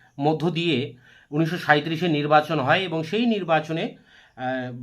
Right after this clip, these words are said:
বাংলাদেশে একটি অকংগ্রেসি মন্ত্রিসভা গঠিত হয়। যদিও বাংলাদেশের, আহ, পুরো ক্ষমতাটা ছিল গভর্নরের হাতে, কিন্তু মন্ত্রিসভাও কিছু কিছু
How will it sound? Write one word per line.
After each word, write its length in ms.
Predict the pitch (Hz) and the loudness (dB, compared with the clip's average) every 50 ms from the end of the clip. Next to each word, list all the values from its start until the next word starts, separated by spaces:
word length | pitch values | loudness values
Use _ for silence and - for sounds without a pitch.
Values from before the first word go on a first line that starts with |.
| 131 | -2
বাংলাদেশে 500 | 135 139 147 156 160 160 160 156 - 165 156 156 | 0 0 2 2 0 0 0 -4 -2 -2 -2 -2
একটি 180 | 139 120 - 165 156 143 135 147 156 | -2 -4 -4 -6 -2 2 4 6 6
অকংগ্রেসি 680 | 147 - - 156 151 151 147 165 185 180 180 - 196 | 6 4 0 -2 -2 -2 -2 -2 -4 -6 -6 -6 -4
মন্ত্রিসভা 580 | 175 151 143 139 139 147 156 - 151 156 160 160 | -4 -2 -2 -4 -4 -8 -10 -6 -2 0 0 0
গঠিত 300 | 151 139 123 143 143 147 | -2 -2 -6 -6 -8 -8
হয়। 200 | 123 117 120 110 - 135 | -6 -6 -6 -6 -4 -8
যদিও 260 | 147 147 185 196 196 202 202 202 - - - - _ _ - - - - - | -6 -6 -2 -2 -2 -2 -2 -6 -12 -18 -20 -20 _ _ -20 -20 -20 -14 -4
বাংলাদেশের, 480 | 131 147 147 160 165 165 170 160 180 175 | 0 2 2 2 2 -2 -2 -2 -2 0
আহ, 120 | 170 156 147 147 143 143 139 135 135 135 143 127 120 - | 2 4 4 4 4 2 0 -2 -6 -10 -14 -14 -12 -6
পুরো 140 | 170 156 160 156 - | -2 -2 -2 -2 -2
ক্ষমতাটা 420 | - 151 151 156 156 151 151 170 160 | -4 -2 -2 0 0 0 -2 -2 -4
ছিল 160 | 156 - 160 160 | -4 -6 -4 -2
গভর্নরের 540 | 156 139 135 139 151 156 165 160 160 160 147 | 0 0 2 2 2 2 2 2 2 2 0
হাতে, 280 | 127 123 151 - 127 135 160 - - _ _ _ _ _ _ _ 123 | 0 -2 -4 -6 -6 -10 -12 -12 -20 _ _ _ _ _ _ _ -14
কিন্তু 340 | 120 120 123 147 143 147 | -14 -10 -10 -8 -8 -6
মন্ত্রিসভাও 640 | 147 143 143 147 147 151 165 156 - 175 165 175 220 | -4 -2 -2 -2 -2 -6 -10 -8 -4 -2 0 0 0
কিছু 220 | 226 - 170 147 156 | 0 -2 -8 -10 -10
কিছু 220 | 160 160 156 175 | -10 -10 -10 -10